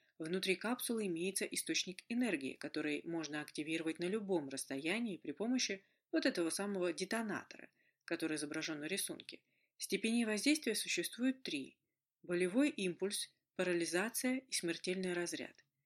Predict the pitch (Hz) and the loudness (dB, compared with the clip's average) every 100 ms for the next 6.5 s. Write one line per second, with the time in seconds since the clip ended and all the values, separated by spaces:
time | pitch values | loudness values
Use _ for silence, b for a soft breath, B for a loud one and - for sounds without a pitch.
0 | _ _ - 226 226 208 - - 208 190 | _ _ 2 4 4 4 4 4 4 2
1 | 190 226 277 214 160 - 156 160 214 214 | 2 4 2 2 0 0 -2 -2 -2 -2
2 | 220 208 - 170 156 170 175 180 - 143 | -2 -4 -2 -2 -2 -4 -2 -2 -2 -4
3 | 165 180 - 165 - 110 - b b b | 0 -2 0 0 0 -8 -14 b b b
4 | 185 175 - 226 214 190 165 165 175 208 | 4 4 4 2 2 2 0 0 0 0
5 | 269 190 165 196 208 170 151 151 175 185 | 0 -2 -2 -2 -2 -4 -6 -2 -2 -2
6 | 208 160 139 123 | -6 -4 -6 -8